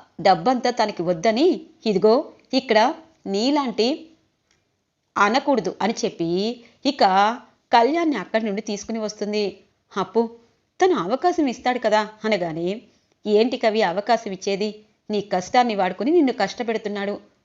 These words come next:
చూడు, ఒకే ఒక్క రోజు మనమంటే ఏంటి అనేది తెలిసే రోజు వస్తుంది. అప్పటిదాకా ఇలాంటి పనులు చేయొద్దు.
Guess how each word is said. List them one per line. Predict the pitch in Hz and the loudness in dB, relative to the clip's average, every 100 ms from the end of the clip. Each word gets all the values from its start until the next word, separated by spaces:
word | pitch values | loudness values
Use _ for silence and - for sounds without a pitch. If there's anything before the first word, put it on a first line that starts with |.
| _ | _
చూడు, | - 208 214 247 - _ _ _ - | -2 2 4 2 -4 _ _ _ -4
ఒకే | 208 214 269 | -4 0 0
ఒక్క | 247 208 - | 0 -2 -4
రోజు | 185 202 233 - - _ 202 | -2 -2 -4 -6 -12 _ -4
మనమంటే | 208 233 302 269 269 | -2 0 -2 0 0
ఏంటి | 208 196 214 240 | 0 -2 -2 -4
అనేది | 214 208 | -4 -4
తెలిసే | 226 196 202 220 | -2 -2 -2 -2
రోజు | 208 196 | -2 -4
వస్తుంది. | 196 202 208 208 - _ _ _ - | -6 -6 -4 -4 -6 _ _ _ -2
అప్పటిదాకా | 190 214 190 185 233 | 0 0 0 0 0
ఇలాంటి | 208 214 214 | 2 0 0
పనులు | 214 185 214 - | -4 -4 -4 -4
చేయొద్దు. | 196 196 175 | -4 -2 -2